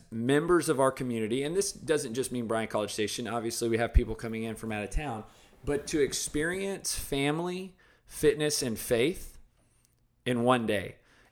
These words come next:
And people might be drawn in for one of those three or all three of those, but it really is the pillars of my life and the, the pillars of this gym and the things that we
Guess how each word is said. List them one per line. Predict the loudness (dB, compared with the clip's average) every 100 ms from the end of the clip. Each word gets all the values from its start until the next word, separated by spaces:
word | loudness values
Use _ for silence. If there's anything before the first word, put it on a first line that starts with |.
| 0
And | 2 0 2 8
people | 8 8
might | 4 2 2
be | -2
drawn | 0 0 0
in | 0 -4
for | 0 0
one | 2 0
of | 0 0
those | 2 0
three | 0 2 4 4
or | 4 2
all | 2 2 2
three | 0 0 0
of | 0 0
those, | -2 -2 -10 -14 -18 -18 0
but | 4 6
it | 4 0
really | 2 4 4 6
is | 6 6 2 -8 -14 -20 -20 -8
the | 0 10
pillars | 10 10 8 4 2
of | 4 4 4 2
my | 4 4
life | 6 4 2 -2 -6
and | -4
the, | -2 0 0
the | 2
pillars | 6 6 6
of | 2 -2
this | -4
gym | -4 -4 -2 -2 -4
and |
the | -6
things | -6 -6 -4
that | -4 -4
we | -2 -2 0 -2 -4